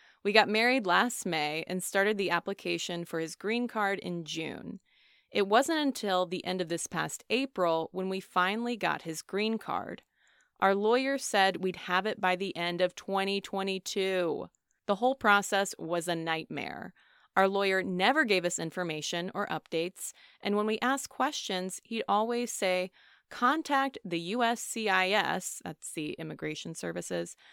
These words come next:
"'but good luck with that because they won't tell you anything different.'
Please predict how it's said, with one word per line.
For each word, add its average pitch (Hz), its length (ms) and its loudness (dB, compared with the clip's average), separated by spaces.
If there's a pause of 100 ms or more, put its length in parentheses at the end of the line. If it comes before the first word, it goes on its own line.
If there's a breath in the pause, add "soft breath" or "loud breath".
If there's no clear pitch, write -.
(300 loud breath)
"'but 220 160 4
good 349 180 6
luck 320 220 6
with 254 140 2
that 185 240 8
because 202 320 0
they 233 120 6
won't 285 200 0
tell 254 120 2
you 247 200 0
anything 196 420 0
different.' - 560 0